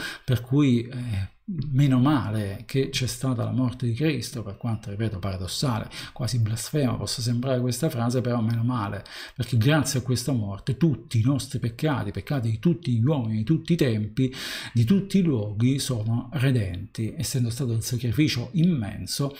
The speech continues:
e ovviamente quello che viene redento è immenso e quindi viene tutto redento. Di questa dimensione la donna presente, la chiamo in questo modo, la donna presente in questa poesia si dimentica completamente, piange, si dispera,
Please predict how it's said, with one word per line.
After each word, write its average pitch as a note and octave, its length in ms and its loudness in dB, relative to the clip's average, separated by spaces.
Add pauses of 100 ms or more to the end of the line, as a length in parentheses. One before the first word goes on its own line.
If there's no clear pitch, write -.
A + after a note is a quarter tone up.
(320)
e D3 320 -4
ovviamente A2+ 460 0
quello A#2+ 200 4
che A2 100 0
viene G#2+ 360 2
redento A2+ 600 -2
è B2+ 100 -2
immenso G2+ 800 -4
e A#2 100 -4
quindi G#2+ 260 -8
viene G#2+ 260 -4
tutto - 560 -2
redento. A2 800 -4 (300)
Di A3+ 220 6
questa C#3 420 4
dimensione C#3 880 4
la A#2 180 4
donna G#2+ 520 2
presente, G2+ 1000 -2 (460)
la F#2+ 80 -8
chiamo G2 260 -4
in G2+ 60 -10
questo A2+ 280 -4
modo, G#2 260 -2
la G#2+ 100 -2
donna A#2 280 2
presente B2 340 0
in C3 60 -2
questa C#3+ 260 0
poesia A2 340 -2 (300)
si - 160 0
dimentica A2 480 2
completamente, G2+ 760 -6 (120)
piange, A#2 520 2
si - 120 -6
dispera, A2+ 680 -2